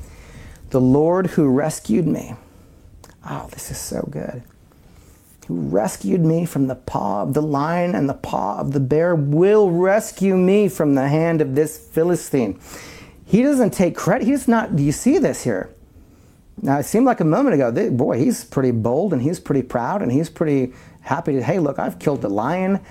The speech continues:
I've killed a bear, and this guy's gonna be like the rest of them. Let me at him," right?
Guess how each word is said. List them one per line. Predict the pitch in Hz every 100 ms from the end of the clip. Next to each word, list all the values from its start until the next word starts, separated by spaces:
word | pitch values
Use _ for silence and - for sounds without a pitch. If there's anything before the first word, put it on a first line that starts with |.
| - -
I've | 226 -
killed | 170 123
a |
bear, | 104 131 160 175 170 - - -
and | 123 117 123
this | 165
guy's | 214 202 165
gonna | 165
be | 151
like | 147 -
the |
rest | 120 120 135
of | 127
them. | 104 104
Let | 147 202
me | 185
at | 165 147
him," | 127 92 104
right? | 123 208 269